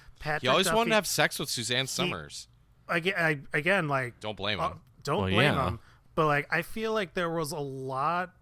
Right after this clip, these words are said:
Speaker 1: a lot of episodes where, like, he wanted to have sex, but some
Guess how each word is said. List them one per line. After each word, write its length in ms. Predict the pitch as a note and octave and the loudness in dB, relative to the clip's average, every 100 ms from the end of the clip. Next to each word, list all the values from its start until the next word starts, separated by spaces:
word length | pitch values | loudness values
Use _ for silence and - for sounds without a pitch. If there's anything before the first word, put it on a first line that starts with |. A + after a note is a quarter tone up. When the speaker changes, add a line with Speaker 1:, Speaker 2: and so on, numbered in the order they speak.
| _ _ - - - - - - - | _ _ -20 -20 -16 -16 -18 -18 -10
Speaker 1:
a 100 | D3 | -4
lot 240 | C#3+ E3+ | 0 0
of 80 | F3 | -2
episodes 540 | F3 E3+ - D#3+ C#3+ | -6 -6 -4 -4 -2
where, 120 | D3+ D3 | -2 0
like, 300 | C3+ B2+ - - - | 0 -4 -10 -20 -20
he 240 | - - E3+ | -16 -8 -4
wanted 280 | F3+ F3+ | 0 0
to 60 | F3 | 0
have 200 | D3+ D3 | -2 -2
sex, 380 | - D3+ C3+ - | -2 -2 -4 -6
but 180 | - D3 | -12 -8
some 240 | - C#3 | -6 -6